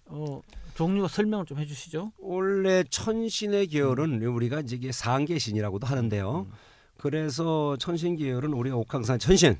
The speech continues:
Speaker 1: 음.
Speaker 2: 하나님,
Speaker 1: 음.
Speaker 2: 하늘님, 하늘님 이런
Speaker 1: 음.
Speaker 2: 여러 가지로 이제 천, 천신 뭐
Speaker 1: 음.
Speaker 2: 이런 식으로 여러 가지로 하는 태양신 개념입니다.
Speaker 1: 음.
Speaker 2: 그러니까, 어, 전 세계적으로 이렇게 태양계, 이게 농경 사회는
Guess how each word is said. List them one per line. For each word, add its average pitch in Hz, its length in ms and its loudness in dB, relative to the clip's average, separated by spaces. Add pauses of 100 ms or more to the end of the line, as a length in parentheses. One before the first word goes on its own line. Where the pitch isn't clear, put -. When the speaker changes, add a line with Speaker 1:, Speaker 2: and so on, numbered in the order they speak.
Speaker 1:
음. 117 120 -2
Speaker 2:
하나님, 156 500 10
Speaker 1:
음. 101 300 -10
Speaker 2:
하늘님, 156 480 10 (380)
하늘님 147 580 6 (140)
이런 123 220 2
Speaker 1:
음. 113 40 2
Speaker 2:
여러 120 160 2
가지로 117 400 0
이제 104 120 -4
천, 160 440 0
천신 180 500 4
뭐 127 80 -4
Speaker 1:
음. 131 40 -2
Speaker 2:
이런 127 120 -2
식으로 123 220 -6
여러 113 100 -2
가지로 113 420 -4
하는 151 220 2 (480)
태양신 214 920 4
개념입니다. 101 500 4
Speaker 1:
음. 101 120 -8 (240)
Speaker 2:
그러니까, 143 320 6 (360)
어, 143 240 4
전 156 200 4
세계적으로 143 760 6
이렇게 120 240 0 (300)
태양계, 170 1080 4
이게 117 160 -2
농경 160 420 10
사회는 143 420 8